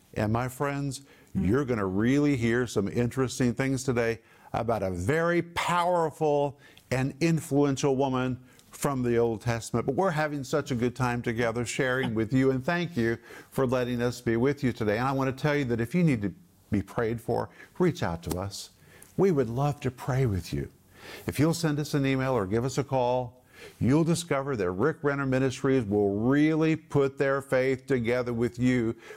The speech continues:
Speaker 1: for God to move mightily in your life. We believe Jeremiah thirty-three three,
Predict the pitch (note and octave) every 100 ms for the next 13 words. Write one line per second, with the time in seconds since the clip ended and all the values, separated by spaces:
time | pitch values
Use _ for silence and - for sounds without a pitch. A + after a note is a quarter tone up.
0 | - C3 G#2+ C3 D3 C3 B2 A#2 G#2+ A#2
1 | A#2 A#2+ C3+ C#3 - B2 A#2+ A#2+ A#2+ A2
2 | B2+ D3+ C3 C#3 C#3+ D3 D#3+ D#3+ G#2 -
3 | - - A2 G2 C#3 D3 D3 C#3+ C#3+ C3+
4 | B2+ C#3 C3+ C3 - C3 C3 B2+ A2 A2
5 | G#2+